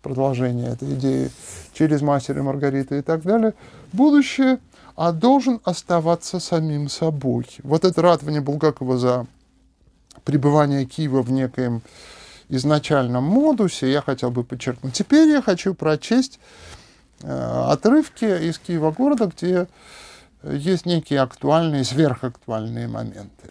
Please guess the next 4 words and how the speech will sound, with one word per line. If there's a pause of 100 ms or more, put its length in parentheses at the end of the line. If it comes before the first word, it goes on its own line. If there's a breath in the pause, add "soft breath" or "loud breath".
Достопримечательности. (460)
Это (100)
киевские
вывески.